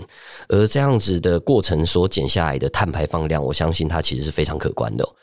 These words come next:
尤其是全球的这一个电商市场，其实都还在持续成长，所以未来我们可以期待它其实可以对整个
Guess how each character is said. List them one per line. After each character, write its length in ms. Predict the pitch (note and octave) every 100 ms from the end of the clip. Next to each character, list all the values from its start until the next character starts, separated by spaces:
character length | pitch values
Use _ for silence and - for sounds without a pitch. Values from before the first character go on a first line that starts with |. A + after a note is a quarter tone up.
| _ -
尤 140 | A#2
其 140 | B2+
是 160 | A2 A#2+
全 320 | - A2 A#2
球 340 | C3+ - D#2+ D#2+
的 160 | E2
这 120 | E2+
一 60 | F#2
个 80 | F#2
电 220 | G2+ F2
商 160 | F2+ F2
市 160 | E2+
场， 180 | - -
其 160 | - E2+
实 140 | E2+
都 140 | E2+
还 180 | D#2+ -
在 140 | D#2 E2
持 200 | - C#2
续 140 | D#2+
成 180 | - A#1
长， 120 | - - -
所 120 | E2+
以 60 |
未 180 | F2 G#2+
来 140 | D#2 C#2
我 100 | C2
们 140 | C#2
可 100 | F2
以 80 | E2
期 280 | - D2+ C#2+
待 160 | D#2+
它 120 | D2
其 200 | F2+ -
实 120 | D#2 D#2+
可 160 | E2+
以 140 | E2 D2
对 220 | E2 D2+
整 200 | D2+ D2
个 280 | - G#1+